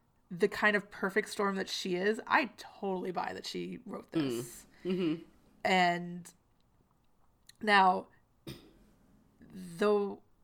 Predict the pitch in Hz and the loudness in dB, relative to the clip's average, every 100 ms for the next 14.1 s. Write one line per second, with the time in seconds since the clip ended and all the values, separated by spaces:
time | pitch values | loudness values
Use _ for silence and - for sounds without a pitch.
0 | _ _ 196 247 277 277 233 208 190 185 | _ _ 4 6 8 6 6 8 8 8
1 | 202 202 214 185 185 180 180 - - 185 | 2 2 0 0 0 0 -2 -10 -8 -6
2 | 190 - 185 185 - 175 170 - 208 208 | -6 -6 -6 -6 -10 -12 -12 -10 -4 -4
3 | - 208 196 190 190 185 185 196 - 180 | -2 -4 -4 -2 -4 -6 -6 -6 -4 -6
4 | 180 - - - 196 - 233 233 254 247 | -6 -14 -16 -10 -10 -6 -2 2 2 4
5 | 202 180 165 - - - - - - - | 0 0 -6 -8 -10 -10 -14 -18 -20 -8
6 | 185 180 139 151 190 175 165 170 202 240 | -4 -4 -4 4 6 8 4 -4 -12 -14
7 | - _ _ _ _ _ - - - 190 | -20 _ _ _ _ _ -20 -18 -10 -6
8 | 196 233 220 233 208 196 - 190 185 202 | -2 2 2 2 -2 -2 -2 -4 -4 -8
9 | 196 185 185 - 185 185 185 - - - | -4 -4 -4 -6 -8 -8 -10 -18 -20 -16
10 | 131 113 - 190 185 185 196 175 - - | -14 -4 0 0 0 -4 -10 -14 -16 -20
11 | _ _ - 196 185 185 185 _ _ _ | _ _ -2 -2 0 -4 -8 _ _ _
12 | _ _ _ _ - 214 247 233 - 214 | _ _ _ _ -4 4 4 4 4 4
13 | 214 226 233 208 208 208 190 - 185 180 | 6 4 6 4 2 -2 -2 -2 -6 -6